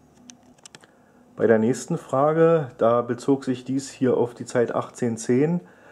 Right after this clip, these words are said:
ähm, bezüglich des Kühlkörpers, den ich hier oben eingesetzt habe, nämlich, äh, wie habe ich den eigentlich dimensioniert? Und da will ich mal kurz nochmal hier in das Gerät zeigen.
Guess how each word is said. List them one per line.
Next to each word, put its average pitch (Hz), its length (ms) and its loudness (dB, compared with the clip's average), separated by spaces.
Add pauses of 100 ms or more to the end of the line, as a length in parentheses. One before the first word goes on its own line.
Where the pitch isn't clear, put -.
(240)
ähm, 120 280 0
bezüglich 127 400 -4
des 120 180 -10
Kühlkörpers, 120 560 -2
den 113 160 0
ich 110 100 -4
hier 120 140 0
oben 110 220 0
eingesetzt 120 500 -2
habe, 135 220 0
nämlich, 127 520 -6 (500)
äh, 113 160 -2
wie 123 120 -8
habe 127 160 0
ich 127 100 -6
den 120 160 -2
eigentlich 113 360 -4
dimensioniert? 123 600 -2
Und 131 60 -4
da 113 140 2
will 120 80 -2
ich 120 100 -10
mal 131 80 -2
kurz 123 300 -4
nochmal 113 300 0
hier 117 100 -2
in 107 80 -4
das 107 140 -10
Gerät 107 280 -4
zeigen. 95 460 -4